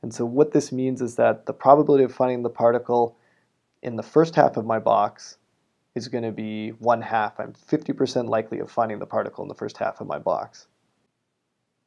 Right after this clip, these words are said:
All right, so to summarize, here are four key points that I want you to take away from this lecture. The first is that the time-independent Schrodinger equation represents the stationary state of a particle.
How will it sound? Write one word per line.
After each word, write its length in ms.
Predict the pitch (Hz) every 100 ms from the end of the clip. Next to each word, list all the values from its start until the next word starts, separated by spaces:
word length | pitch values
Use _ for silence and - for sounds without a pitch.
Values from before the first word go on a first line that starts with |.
| -
All 100 | 117
right, 260 | 123 101 - _ _ _
so 480 | - 131 131 123 120 -
to 120 | 117
summarize, 720 | - 151 139 117 107 101 - _
here 200 | 143 143
are 40 |
four 340 | 120 - 139 135
key 320 | - 123 117
points 480 | 113 123 107 101 -
that 140 | 101
I 60 | 98
want 260 | 101 101
you 40 | 110
to 60 |
take 220 | 107 113 113
away 240 | 101 101
from 280 | - 107 101
this 280 | 101 - 104
lecture. 420 | 101 - 98 - _ _ _ _ _ _ _ _
The 80 | 117
first 340 | 143 151 -
is 200 | 135 120
that 160 | 123 -
the 60 |
time-independent 800 | - - 135 151 143 135 139 127
Schrodinger 520 | - 123 123 120 113 107
equation 500 | - 113 110 107 107
represents 520 | 123 131 113 117 110
the 100 | -
stationary 720 | - - 127 135 143 131 123
state 320 | 117 - 113
of 80 | 110
a 60 | 107
particle. 640 | - 120 113 - - -